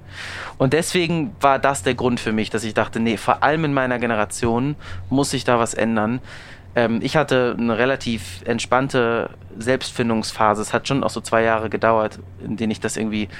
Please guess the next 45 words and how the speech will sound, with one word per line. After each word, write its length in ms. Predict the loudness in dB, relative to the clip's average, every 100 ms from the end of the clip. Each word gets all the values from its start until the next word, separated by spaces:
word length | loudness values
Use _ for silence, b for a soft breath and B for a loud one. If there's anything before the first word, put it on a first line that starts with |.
| B B
versucht 300 | -2 -2 0
habe 120 | 0 0
wegzudrücken. 500 | 0 0 0 2 2
Aber 120 | 2
trotzdem 320 | 2 2 4
war 80 | 4
das 140 | 2
alles 300 | 2 0 2
relativ 300 | 0 0 0
entspannt, 460 | -2 0 2 2 2
dass 140 | -2
ich 60 | -2
dann 120 | 0
dachte, 240 | 0 0
okay, 220 | -2 0 0
nee, 160 | 0 -4 B B B
das 160 | -4 -2
ist 100 | 0
jetzt 220 | 0 2
so 160 | 2 2
und 160 | 2
damit 220 | 2 0
bin 100 | -2
ich 100 | -4
glücklich. 580 | 0 -2 0 -2 -2 -2
Und 120 | 0
das 140 | 0 0
ist 140 | -6
vollkommen 440 | -4 0 2 2 2
normal, 560 | 4 4 4 2 -2 -2
wenn 140 | -2
es 100 | -2
das 200 | -6 -2
Wort 260 | -2 0 0
normal 380 | 2 4 2
denn 160 | 2 -2
unbedingt 480 | -2 -4 -4 -4 -4
geben 220 | -4 -2
muss. 280 | -2 -2 -6 B B B B B 0
Ähm, 380 | 2 2 -2 -6 -12 B B B B B B B B B B B B -2
und 120 | 0
es 120 | 0 -2
gibt 200 | -2 2
aber 200 | 4 4
leider 540 | 4 2 0 0 -2